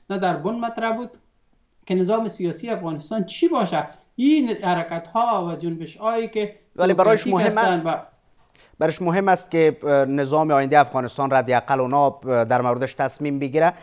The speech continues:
Speaker 2: یا نه. خوب، اگر چه، اه، همه می‌دانه سه جبهه عملاً شکل گرفته، جبهه‌ای که طالبان هست و در آنجا بر قول خودشان یک نظام خالص اسلامی می‌خواد، جبههٔ حکومت که، اه،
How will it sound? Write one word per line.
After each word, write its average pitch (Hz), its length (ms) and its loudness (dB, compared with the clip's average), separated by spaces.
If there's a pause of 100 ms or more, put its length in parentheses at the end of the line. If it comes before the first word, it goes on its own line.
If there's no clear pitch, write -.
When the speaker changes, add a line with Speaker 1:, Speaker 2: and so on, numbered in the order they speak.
(240)
Speaker 2:
یا 147 200 8
نه. 147 180 10
خوب، 165 180 -2
اگر 170 460 6
چه، 170 300 2 (220)
اه، 135 560 2
همه 151 180 2
می‌دانه 160 600 4
سه 165 240 -2
جبهه 143 240 -2
عملاً 151 320 4
شکل 143 420 -6
گرفته، 117 460 -2 (120)
جبهه‌ای 135 320 -4
که 143 120 -6
طالبان 143 680 0 (360)
هست 156 280 4
و 139 140 2
در 131 120 2
آنجا 139 280 0
بر 127 280 2 (160)
قول 131 220 0
خودشان 139 400 -4
یک 120 140 -2
نظام 131 300 -4
خالص 139 340 0
اسلامی 139 360 -2
می‌خواد، 156 420 -2
جبههٔ 127 500 -4
حکومت 135 540 -4
که، 135 260 -2 (420)
اه، 117 300 2